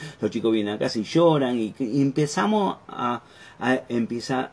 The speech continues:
el revoltijo, empieza a aparecer, ¿sí? Empiezan a, a aparecer las, las exparejas, los padres, ¿sí? De, de, y los sue-, ex suegros, y, y, y los chicos empiezan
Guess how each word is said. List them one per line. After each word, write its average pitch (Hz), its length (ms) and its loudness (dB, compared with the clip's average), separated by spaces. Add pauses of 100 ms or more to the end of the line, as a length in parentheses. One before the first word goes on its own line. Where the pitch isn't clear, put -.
el 95 200 -2
revoltijo, 98 840 -2
empieza 101 320 -4
a 101 40 -2
aparecer, 113 760 -2 (260)
¿sí? 117 300 0
Empiezan 107 480 -2
a, 87 80 -10 (420)
a 101 100 -10
aparecer 90 460 -4
las, 101 180 -2 (220)
las - 340 -10
exparejas, 120 1000 0
los 101 400 0 (240)
padres, 107 880 0
¿sí? 104 380 -4
De, 92 260 -6 (360)
de, 98 280 -4
y 95 140 -6
los 80 200 -4
sue-, 127 400 4
ex 104 200 -6
suegros, 123 720 2 (300)
y, 113 380 2
y, 101 380 -2
y 101 160 -2
los 92 180 -4
chicos 110 260 -4
empiezan 104 500 -6